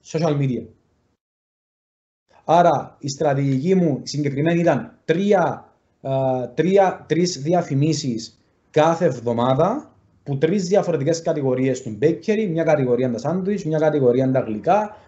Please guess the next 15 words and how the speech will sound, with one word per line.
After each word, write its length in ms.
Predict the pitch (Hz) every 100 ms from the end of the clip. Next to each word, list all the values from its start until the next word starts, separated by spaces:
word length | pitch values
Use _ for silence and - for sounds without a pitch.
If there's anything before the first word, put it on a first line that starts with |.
| -
μια 160 | 156
κατηγορία 840 | 175 175 147 131 160 196 196 185 - _ _ _ _ - -
εν, 520 | 147 147 151 151 151
α, 640 | 147 139 139 135 135 127 120
ψωμί 540 | - 156 131 143 180
ή 260 | 185 147 -
pastry 600 | - 165 165 - 175 180
ή 60 | 139
οτιδήποτε 460 | 147 147 151 143 113
άλλο. 300 | 110 98 - _ _ - - _ _ _ _ _ -
Οκ; 120 | 135 175 180 - - -
Και, 120 | 147
ε, 240 | - - 143
I 60 | 139 - -
kept 240 | 185 -